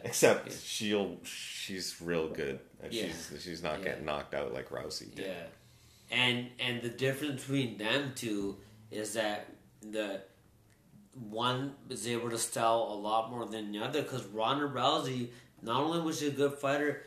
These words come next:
Speaker 2: she had that look as well that was, um, that was, uh, sellable. Is that the right
Speaker 1: Oh,
Speaker 2: word?
Speaker 1: yes,
Speaker 2: Or
Speaker 1: sellable. She's very pretty.
Speaker 2: Yeah.
Speaker 1: She's a-, she's smart.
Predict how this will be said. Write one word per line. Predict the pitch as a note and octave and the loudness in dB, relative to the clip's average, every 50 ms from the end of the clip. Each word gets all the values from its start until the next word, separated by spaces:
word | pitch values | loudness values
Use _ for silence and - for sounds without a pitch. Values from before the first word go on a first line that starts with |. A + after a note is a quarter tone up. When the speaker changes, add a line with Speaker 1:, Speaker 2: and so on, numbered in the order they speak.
| - - | -14 -12
Speaker 2:
she | - - - C3 C3 | -8 -4 -2 -2 0
had | A#2+ C3 D3 D3+ D3+ D3+ | 2 4 4 4 4 4
that | D3 C3+ B2 A2+ G2+ G2 - - A2 G#2 G#2+ | 4 4 4 2 0 -4 -8 -10 -12 -8 -2
look | A#2+ B2+ C3+ C3 - | 2 2 2 2 2
as | C#3+ C3+ - - - | 0 0 -2 -4 -4
well | A2 A2+ G#2 A2 C3 C#3+ | -2 0 2 4 4 4
that | C3+ C3 B2 A#2+ A2 G#2+ | 4 4 4 4 4 2
was, | A#2+ A#2 A2 G#2+ G2+ A2 - - | 2 0 0 0 -4 -6 -6 -4
um, | - G#2 G#2 G#2+ G#2 G2+ G2+ G2+ G2 F#2+ - - - - - - - _ _ - | -2 0 2 2 2 0 -2 -4 -8 -10 -14 -18 -20 -20 -20 -20 -20 _ _ -4
that | - A2+ A#2 A#2 A2+ | 2 4 4 4 4
was, | A#2+ A#2 A#2 - - - - - - - - - - | 2 0 0 -2 -8 -10 -8 -8 -8 -8 -8 -8 -6
uh, | A#2 A2+ G#2 G2+ G2 G2 F#2+ F#2 - - - _ _ _ _ _ _ _ - - | -2 -2 0 0 -2 -2 -4 -6 -10 -16 -20 _ _ _ _ _ _ _ -14 -8
sellable. | - - - - G#2 G#2+ A#2 C3 C#3 C#3+ C#3+ C#3 | -4 -2 0 0 2 2 2 2 2 2 2 2
Is | B2 | 2
that | A#2+ A#2 A2 - - | 2 2 2 2 0
the | C2+ | 2
right | B1 C3 | 6 8
Speaker 1:
Oh, | D3 D3+ A2 G2+ | 10 10 10 10
Speaker 2:
word? | - A2+ | 10 10
Speaker 1:
yes, | C3 C#3+ B2+ - - G#2+ | 10 10 10 10 6 4
Speaker 2:
Or | G#2 G2+ G2 - | 2 2 4 6
Speaker 1:
sellable. | B2+ B2+ C3+ B2+ G2+ F2+ F2 | 6 8 8 8 6 4 4
She's | - - G#2+ F2+ | 2 0 -2 -4
very | E2+ E2 D#2+ G#2 G#2 A2 A#2+ A#2+ | -2 0 4 6 8 8 8 6
pretty. | A#2+ - - F2 D#2+ E2 F2 F#2 G#2+ B2+ B2+ - - | 4 2 4 4 6 6 4 2 0 -2 -4 -8 -10
Speaker 2:
Yeah. | A2+ A#2 A2+ A2 G#2+ G#2 G2 - - - - - | -4 -2 0 0 0 -2 -4 -6 -10 -14 -18 -12
Speaker 1:
She's | - - - C3 A#2+ | -4 0 4 6 8
a-, | D3+ A#2 A#2+ C#3+ - - | 8 10 8 8 6 4
she's | - - G2+ - | 0 -2 0 0
smart. | - - - F#2+ F#2+ F#2 F2 F#2 A2 C3 - - | 2 2 2 2 4 8 8 10 8 8 6 2